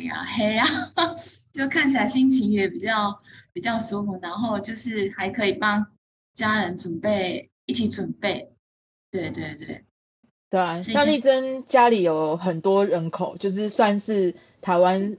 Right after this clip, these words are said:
Speaker 2: 就比较少数多人口的家庭，有三个小孩，然后有夫妻这样嘛。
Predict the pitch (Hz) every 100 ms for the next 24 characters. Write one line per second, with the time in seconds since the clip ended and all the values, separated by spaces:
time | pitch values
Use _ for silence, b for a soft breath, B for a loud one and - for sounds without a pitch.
0 | - 214 185 175 180 185 190 165 - 196
1 | 180 208 196 196 170 - 147 143 170 160
2 | 156 - 180 113 175 214 190 185 180 156
3 | 156 - - 151 156 160 143 151 170 165
4 | - 156 170 175